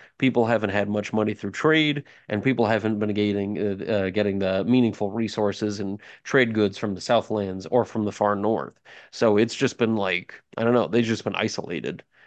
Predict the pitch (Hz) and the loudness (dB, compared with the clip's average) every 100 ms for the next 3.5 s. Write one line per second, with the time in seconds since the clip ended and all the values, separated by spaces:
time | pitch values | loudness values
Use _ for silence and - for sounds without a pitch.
0 | _ - 104 98 104 113 104 104 101 98 | _ -2 0 2 2 4 4 4 2 -2
1 | - 113 101 98 107 98 120 107 101 - | -2 -2 -2 -2 -2 0 -2 0 -2 -2
2 | 104 104 104 104 104 98 104 101 98 95 | -2 0 -2 -2 -4 -8 -8 -6 -6 -6
3 | 107 110 107 101 | -6 -4 -4 -8